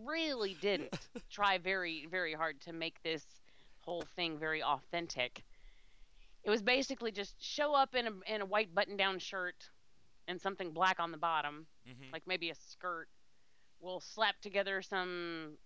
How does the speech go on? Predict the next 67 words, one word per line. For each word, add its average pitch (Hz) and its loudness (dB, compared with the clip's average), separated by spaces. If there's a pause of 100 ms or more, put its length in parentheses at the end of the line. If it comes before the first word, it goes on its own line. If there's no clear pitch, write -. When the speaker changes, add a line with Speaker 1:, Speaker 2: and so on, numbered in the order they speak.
(180)
Speaker 1:
bonnets 175 4
that 143 -8
look 175 -8
like 170 0
they 160 0
made 156 -2
'em 156 -4
out 139 -2
of 135 -10
poster 196 -6
board. 131 -14 (100)
Speaker 2:
<laughs> - -6
Yeah. - -10 (260)
Speaker 1:
And 214 2 (220)
<laughs> 196 0
'cause 294 6
no 320 6
one's 339 4
gonna 247 4
be 180 0
looking 190 0
that 156 -2
hard. 147 -4 (160)
Speaker 2:
Right. - -2
Speaker 1:
And, 294 6
<laughs> - 2
um, 180 0 (320)
I'm 247 0
just 269 -6
watching 220 2
these, 190 -8
I'm 190 2
like, 185 -4
"God, 302 -4
they 170 -6
just 226 -6
don't 247 -8 (160)
look 330 -6
very 220 -2
auth-, 175 2
I 185 -2
mean, 233 -2
these 208 -8
people 220 -2 (340)
don't 208 4
look 185 -2
very 165 0
authentic." 135 -2
And 202 2
then, 233 4
Speaker 2:
Yeah. 240 4
Speaker 1:
of 208 0
course, 196 -2
you're 175 -14
thinking, 170 -8
"Well, 247 6
you 240 0
know, 185 2
with 175 -2
a 143 -2
limited 208 0
budget, 165 2
what 175 -4
are - 0
you 185 0
gonna 156 0
do? 143 -6